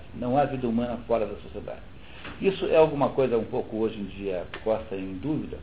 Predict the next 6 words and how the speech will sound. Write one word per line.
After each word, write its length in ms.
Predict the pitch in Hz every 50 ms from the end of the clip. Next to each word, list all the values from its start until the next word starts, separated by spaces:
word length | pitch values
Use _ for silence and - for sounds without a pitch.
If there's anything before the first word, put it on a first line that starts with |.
| - -
porque 360 | - - - - 131 135 139 - - - - - - - - -
todo 180 | 110 - 127
mundo 280 | 123 123 131 131 127 131
é 100 | 127 120
meio 240 | 123 131 135 131 123
russoniano. 920 | 123 127 131 127 - - - 135 135 127 120 110 110 120 120 113 101